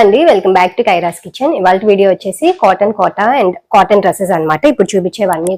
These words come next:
కూడా డ్రెస్ మెటీరియల్స్. ఇవి నేను చాలా సార్లు పెట్టాను and చాలా మంది నన్ను రిక్వెస్ట్ చేశారండి. చాలా మంది వర్కింగ్ వాళ్ళు తీసుకున్నారన్నమాట, డాక్టర్స్, లాయర్స్ and కొంతమంది డ్రెస్సెస్ అలవాటు ఉన్నోళ్ళు కూడా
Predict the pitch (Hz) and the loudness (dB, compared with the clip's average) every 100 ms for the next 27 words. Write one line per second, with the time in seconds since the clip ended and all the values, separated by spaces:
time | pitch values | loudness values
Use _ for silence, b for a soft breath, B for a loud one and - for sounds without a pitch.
0 | 185 254 381 320 196 165 - - 208 180 | -4 2 2 2 -2 -6 -8 -4 0 0
1 | 190 180 160 156 294 - B B B B | 0 0 -2 0 -2 -2 B B B B
2 | - 226 233 226 220 220 220 _ _ - | 2 4 6 6 6 4 2 _ _ -2
3 | 214 208 226 247 254 220 202 214 269 302 | 2 2 2 0 0 -4 -2 -2 0 0
4 | 226 202 196 - - 214 196 233 220 240 | -2 -2 -6 -10 -2 2 4 4 4 4
5 | 254 208 190 226 226 196 190 170 175 254 | 2 0 -2 -4 0 -2 -2 -4 -2 -2
6 | 240 180 190 190 190 208 220 208 - 190 | 0 0 0 0 2 2 2 2 0 2
7 | 202 202 - 226 214 202 185 185 185 185 | 4 4 0 2 2 2 0 0 -4 -6
8 | 180 - 180 170 165 165 214 185 170 - | -10 -10 -8 -4 -2 0 0 0 -2 -2
9 | 180 185 170 170 170 175 185 b b b | -4 -2 -2 0 0 -2 -8 b b b
10 | - 226 247 226 226 214 226 208 190 220 | 2 4 6 4 4 2 2 0 -2 0
11 | 214 196 208 208 190 196 196 202 262 | 0 0 -2 -2 0 0 0 0 0